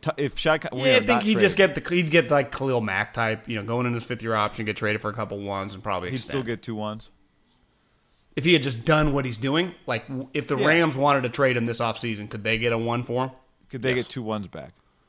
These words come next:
Speaker 2: Uh,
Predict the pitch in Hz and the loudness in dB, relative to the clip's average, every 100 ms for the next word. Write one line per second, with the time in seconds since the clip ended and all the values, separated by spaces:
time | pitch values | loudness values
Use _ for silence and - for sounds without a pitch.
0 | _ _ _ _ _ - - - - _ | _ _ _ _ _ -20 -20 -20 -20 _
1 | _ _ _ _ _ _ _ _ _ _ | _ _ _ _ _ _ _ _ _ _
2 | _ _ _ _ _ _ _ _ _ _ | _ _ _ _ _ _ _ _ _ _
3 | _ _ _ _ _ _ - 151 170 180 | _ _ _ _ _ _ -8 -4 -2 0
4 | 185 185 185 180 | -2 -2 -2 -4